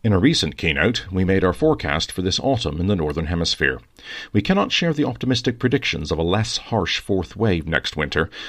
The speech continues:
not least because the mutations already observed are showing another clear change of direction with the Delta variant. This is where the excellent work being done by the com cov research team in the U K comes into its own. A study on vaccination and cross-vaccination regimens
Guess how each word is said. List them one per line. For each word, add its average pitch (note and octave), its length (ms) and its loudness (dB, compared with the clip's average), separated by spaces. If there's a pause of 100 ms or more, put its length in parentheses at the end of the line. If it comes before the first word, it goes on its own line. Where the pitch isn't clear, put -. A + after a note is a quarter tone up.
(140)
not F#2 200 2
least G#2 340 2
because F2+ 300 0
the F#2+ 80 -2
mutations F2+ 600 0
already E2 300 2
observed D#2+ 540 2
are F2 80 2
showing F2+ 340 2
another G2 320 2
clear F#2 300 2
change E2+ 320 0
of D2 100 -4
direction F2 540 0
with G2+ 140 -6
the A2+ 40 -2
Delta D#2 400 0
variant. E2 640 0 (360)
This - 220 4
is F2+ 120 0
where D#2+ 180 2
the F2+ 160 2
excellent A#2+ 380 0
work - 260 -4
being F#2 180 2
done E2+ 240 2
by D#2+ 140 2
the E2 100 0
com G2+ 400 0
cov F2+ 460 0
research - 480 0
team D#2+ 240 -2
in E2 80 -2
the F2 80 2
U F#2 140 4
K D#2 340 2
comes E2 280 -4
into E2 240 -2
its D#2+ 120 -2
own. D2+ 320 -2 (580)
A A#2 60 2
study E3+ 260 4
on D3 160 4
vaccination A2 680 2
and E2 160 -6
cross-vaccination D2+ 920 0
regimens D#2+ 520 -2